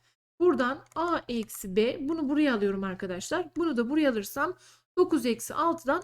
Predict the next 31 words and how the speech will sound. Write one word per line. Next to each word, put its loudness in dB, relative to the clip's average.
üç -4
olur. -10
Bu 6
iki 2
ifadeyi -2
topladığımızda -2
A'lar -2
gider. 2
İki 4
B 4
eksi 0
B'den 0
B, 0
on 0
dört 2
artı -2
üçten -2
B'yi 2
on -2
yedi -2
buluruz. -12
B'miz 4
on -2
yedi -2
ise -4
A 2
eksi -6
on -8
yedi -2
eşittir -6
üçten -4